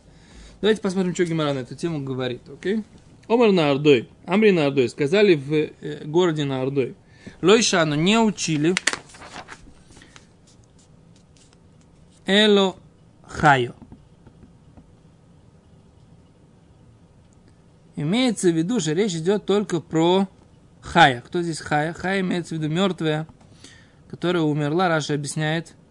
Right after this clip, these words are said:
от родов. Да? Что у нее продолжается кровоистечение, да, уже и после смерти тоже.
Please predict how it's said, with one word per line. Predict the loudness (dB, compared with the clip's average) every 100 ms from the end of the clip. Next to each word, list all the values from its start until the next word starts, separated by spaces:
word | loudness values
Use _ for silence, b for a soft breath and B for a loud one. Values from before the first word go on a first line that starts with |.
| b b b -12
от | -10 -2
родов. | 2 2 0 -14 -20 B B B B B -20 _ _ _
Да? | -12 -10 -10 -12 -20 -20 b b b b b b _ -14 -14 -14
Что | -20 -8
у | -6
нее | -4 -2 -2 2 2 2 0 -4 _ _ _ -10
продолжается | -2 -2 0 -2 -2 -2 -2 -2 -4 -6 -6 -6 -10 -16 _ _ _
кровоистечение, | -4 -2 0 -4 -8 -12 -8 -4 -2 -2 -6 -10 -14
да, | -8 -8 -8 -12 -20 -18 -8
уже | -4
и | -4
после | -6 -10 -12
смерти | -10 -12 -14 -12
тоже. | -12